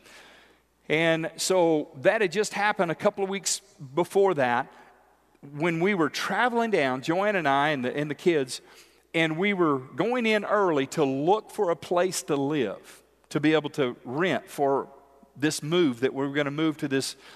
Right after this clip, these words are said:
Central Texas town, and to be able to, me to, for me to be able to start my journey in, as my,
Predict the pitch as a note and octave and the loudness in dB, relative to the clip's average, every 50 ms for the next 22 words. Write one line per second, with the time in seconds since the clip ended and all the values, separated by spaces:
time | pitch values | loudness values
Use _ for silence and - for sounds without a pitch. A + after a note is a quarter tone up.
0 | - _ - - E3+ D#3+ - E3 D3+ - - D#3+ D#3 - - D3+ C#3+ C3 - - | -20 _ -2 -2 -2 0 0 -4 -6 -4 -4 -4 -4 -4 -6 -8 -8 -8 -10 -12
1 | - - - F3+ F3 D#3+ C#3 G#2+ F#2+ G2 A2 C3 - _ - - - - - - | -14 -14 -10 -6 -4 -4 -4 -6 -8 -12 -16 -20 -20 _ -20 -20 -20 -20 -20 -20
2 | - - - C3+ C#3+ C#3 C3+ D3 D3 D3+ D3+ D3+ C#3 - - D3+ C3+ C3 B2 A#2 | -12 -4 -4 -2 0 0 2 4 4 4 2 0 -4 -4 -2 -2 -2 -2 -2 -6
3 | A2+ - _ - _ _ _ _ _ _ _ _ _ _ _ B2 C#3+ D#3 D3 C3+ | -8 -12 _ -20 _ _ _ _ _ _ _ _ _ _ _ 0 0 2 2 0
4 | - - - - C3+ B2 C3 D3 E3 E3+ D#3 C#3 D#3 D3+ D#3+ D#3 D#3 D3 A#2 - | -2 -4 -4 -4 -4 -2 0 2 2 2 2 2 4 4 4 2 2 -2 -2 -2
5 | - - - E3+ E3 E3+ F3+ F3+ E3+ - - - - C#3+ C#3 C#3+ C#3 B2+ C#3 E3 | -4 -2 -2 0 2 2 2 2 0 -6 -12 -4 -2 -2 0 0 -2 -2 0 0
6 | F3 F3 E3+ D3 B2+ A#2 A#2 A#2 A#2+ - _ _ _ _ - - - _ _ _ | 2 0 0 -2 -4 -4 -6 -8 -10 -14 _ _ _ _ -20 -20 -20 _ _ _
7 | _ _ _ - D3+ D#3 D3+ D3 - C#3+ D3+ C#3 C3+ C#3 C3 | _ _ _ 0 0 0 0 0 0 0 0 0 0 -2 -2